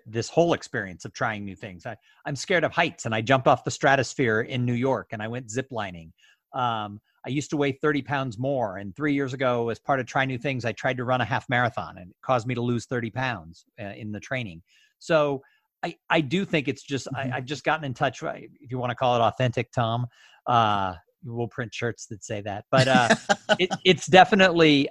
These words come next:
Speaker 1: it's definitely had a positive impact on me, for
Speaker 2: Mm-hmm.
Speaker 1: sure.
Speaker 2: For sure. Yeah, th-, I think so. I, I mean, I've known you a while now, and I, and that's, I've just watched you grow and, and be even, I mean, more vivacious, if you will, and that's highly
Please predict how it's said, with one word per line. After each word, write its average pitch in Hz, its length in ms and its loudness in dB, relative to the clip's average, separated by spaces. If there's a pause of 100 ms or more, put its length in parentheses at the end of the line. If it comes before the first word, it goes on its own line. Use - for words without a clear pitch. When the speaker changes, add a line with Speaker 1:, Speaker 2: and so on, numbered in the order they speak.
Speaker 1:
it's 156 200 -6
definitely 196 520 6
had 131 140 6
a 113 60 2
positive 113 440 2
impact 92 400 -6
on 87 140 -10
me, 85 180 -2
for 139 80 2
Speaker 2:
Mm-hmm. 131 100 4
Speaker 1:
sure. 101 260 -12 (500)
Speaker 2:
For 185 120 0
sure. 156 560 2
Yeah, 151 400 6
th-, 151 160 -2
I 180 100 2
think 185 240 -4
so. 151 380 2
I, 156 60 4
I 156 100 -2
mean, 208 140 2
I've 208 120 6
known 214 220 6
you 170 120 2
a 156 40 2
while 156 200 4
now, 139 240 4
and 143 200 6 (340)
I, 165 120 2 (240)
and 175 200 0
that's, - 480 2 (100)
I've 175 120 4
just 196 220 0
watched 170 360 2
you 156 80 4
grow 147 580 6
and, 143 600 6 (220)
and 147 400 6
be 156 460 6 (140)
even, 214 400 4
I 180 60 2
mean, 170 220 2
more 170 180 2
vivacious, 151 640 2
if - 160 -12
you 147 100 4
will, 147 280 6
and 151 120 4
that's 190 340 0
highly 139 420 -2